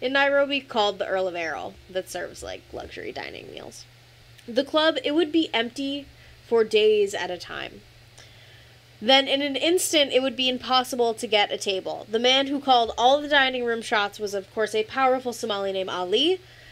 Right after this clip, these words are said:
and during the race weeks, dances lasted until six A M. In nineteen twenty-eight, Edward, Prince of Wales, he fluxes in along with all this new blood, and he visits Kenya and was immediately at home at the Muthaiga.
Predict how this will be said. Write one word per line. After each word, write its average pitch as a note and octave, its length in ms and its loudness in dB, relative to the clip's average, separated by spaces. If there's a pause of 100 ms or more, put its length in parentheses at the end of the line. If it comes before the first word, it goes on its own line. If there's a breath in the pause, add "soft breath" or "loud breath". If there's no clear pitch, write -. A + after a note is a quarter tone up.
(160 loud breath)
and A3+ 320 2
during A#3+ 340 4
the G#3 100 0
race D4 280 2
weeks, D#4 380 -6 (100)
dances C4 540 0
lasted G#3 460 -2
until F#3 340 -12
six - 560 -16 (240)
A E3 220 -16 (120)
M. D#3 280 -18 (1500 loud breath)
In C4+ 380 0
nineteen E4 360 2
twenty-eight, D4 540 0
Edward, D4 380 0
Prince C#4+ 240 -4
of A#3+ 80 -6
Wales, C4+ 380 2
he C4+ 180 -2
fluxes C#4+ 680 -4
in C4 180 -2
along B3+ 320 2
with B3+ 140 2
all A#3+ 160 2
this A#3+ 220 0
new A#3+ 160 -2
blood, A3+ 400 2 (360 loud breath)
and A#3+ 300 2
he C4+ 180 -2
visits B3+ 440 -2
Kenya A#3 460 0
and A3+ 140 -4
was A#3 160 -2
immediately B3+ 760 2
at G#3+ 80 -4
home G3 240 -8
at F#3 80 -12
the F#3 80 -10
Muthaiga. E3 540 -8